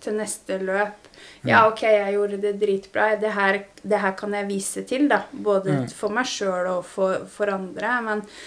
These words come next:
Speaker 1: det er mer den at de har den, den, ehm,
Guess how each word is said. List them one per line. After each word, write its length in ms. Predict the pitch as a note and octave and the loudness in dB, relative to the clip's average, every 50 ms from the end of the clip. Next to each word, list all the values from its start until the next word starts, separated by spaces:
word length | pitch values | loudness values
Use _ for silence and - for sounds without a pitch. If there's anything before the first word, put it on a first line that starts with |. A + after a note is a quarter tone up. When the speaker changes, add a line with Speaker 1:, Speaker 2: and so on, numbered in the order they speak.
| - - - | -18 -20 -4
Speaker 1:
det 140 | _ G#3+ G#3+ | _ 2 4
er 40 | |
mer 400 | G#3+ G#3 G3 F3+ F3+ F#3 A3 A#3+ | 4 4 2 2 2 2 2 2
den 280 | A3 G3 F#3+ F#3+ F#3+ F#3+ | 2 2 0 0 0 -2
at 180 | F#3+ F#3+ F#3+ - | -4 -4 -4 -6
de 240 | G3+ F#3+ F#3+ F#3+ | -4 0 0 0
har 240 | F#3+ - G3+ F#3+ F#3+ | 0 0 0 0 0
den, 260 | F#3+ F#3+ F#3 F#3 F#3+ - - - - - - - - _ _ _ | 0 -2 -2 -4 -6 -10 -12 -20 -20 -20 -20 -20 -20 _ _ _
den, 320 | - - - A3 G#3+ G#3 G3+ | -8 -4 -2 -2 0 2 2
ehm, 640 | G3 F#3+ F#3+ F#3 F#3 F#3 F#3 F#3 F#3 F3+ F3+ F#3 | 2 2 2 0 -2 -4 -4 -6 -6 -6 -8 -10